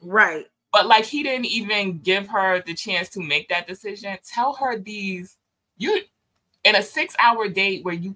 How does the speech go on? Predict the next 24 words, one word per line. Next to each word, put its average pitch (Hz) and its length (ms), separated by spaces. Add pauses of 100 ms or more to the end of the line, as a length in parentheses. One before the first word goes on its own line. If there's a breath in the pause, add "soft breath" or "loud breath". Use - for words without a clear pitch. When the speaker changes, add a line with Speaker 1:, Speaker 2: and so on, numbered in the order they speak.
(120)
Speaker 2:
you're 180 200
not 175 320
in 175 140
the 165 140 (140)
person's 147 720
physical 175 380
presence, 170 580
y'all 220 160
should 208 160
have 175 300
all 151 200
type 190 220
of - 60
conversations. - 580 (920)
Y'all - 180
have 214 260
nothing 196 320
but 170 140
time 190 380
to 202 140
have 180 340
conversations. 127 880 (100)
Tell 247 400
her 185 600